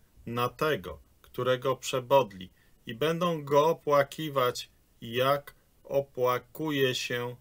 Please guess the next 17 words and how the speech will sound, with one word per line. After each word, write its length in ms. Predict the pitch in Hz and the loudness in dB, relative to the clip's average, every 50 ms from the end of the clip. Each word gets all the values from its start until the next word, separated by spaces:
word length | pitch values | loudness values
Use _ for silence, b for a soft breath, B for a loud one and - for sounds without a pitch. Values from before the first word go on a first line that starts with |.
| b b b b b b b b b - | b b b b b b b b b -12
jedynaka. 960 | 113 110 120 135 139 139 139 151 151 160 156 143 131 - - - - - - _ _ _ b b b b b b b b b b b b _ _ _ _ _ _ _ _ _ _ - | -8 -2 2 2 2 4 2 0 0 0 0 0 -2 -4 -8 -12 -12 -12 -14 _ _ _ b b b b b b b b b b b b _ _ _ _ _ _ _ _ _ _ -6
I 160 | 143 139 135 | -4 -4 -2
będą 680 | 120 113 143 156 165 170 170 165 175 175 175 170 151 | 0 0 0 2 2 0 0 0 0 0 0 -2 -2
gorzko 480 | 135 135 139 139 139 - - - 131 120 | 4 6 6 6 6 4 -4 -2 -2 -2
biadać 680 | 107 110 117 127 127 123 123 123 123 113 110 - - | -2 -2 0 0 2 2 2 0 -2 -2 -2 -6 -10
nad 400 | 120 120 120 120 120 123 123 123 | -8 -4 0 0 0 0 -2 -4
nim, 280 | 123 131 143 147 143 135 | -8 -8 -8 -6 -6 -4
jak 320 | 123 120 120 113 107 107 | -2 -2 -4 -4 -8 -8
gorzko 480 | 104 117 120 123 123 - - - 139 139 | -4 0 0 0 0 -2 -4 -4 -6 -6
biada 500 | 131 120 120 120 120 120 110 123 120 117 | -4 -2 -2 0 0 0 -2 -2 -4 -4
się 260 | - - - 113 110 | -4 -6 -6 -6 -6
nad 320 | 110 110 107 110 110 - - - - - _ | -4 -4 -4 -6 -6 -8 -18 -20 -20 -20 _
pierworodnym". 880 | - 113 110 104 104 95 107 110 110 120 117 104 95 92 87 78 78 - _ - _ _ B B B B B B B B B B | -4 -4 -4 -4 -4 -2 0 2 2 2 2 0 -4 -10 -14 -14 -16 -18 _ -20 _ _ B B B B B B B B B B
Księga 380 | - - - 156 139 131 131 117 | -10 -4 -4 -2 0 0 0 0
Zachariasza 800 | 107 113 107 98 101 104 104 107 107 110 120 123 - 156 160 143 | 0 0 -2 -2 -4 -6 -4 -2 0 0 0 0 0 -2 -4 -4
dwanaście 600 | 127 123 110 107 107 110 117 - - - 117 107 | -2 -4 -4 -4 -4 -6 -8 -8 -8 -10 -8 -6
dziesięć. 640 | 117 120 117 110 - - - - - - - | -4 -4 -4 -4 -4 -8 -12 -16 -20 -20 -20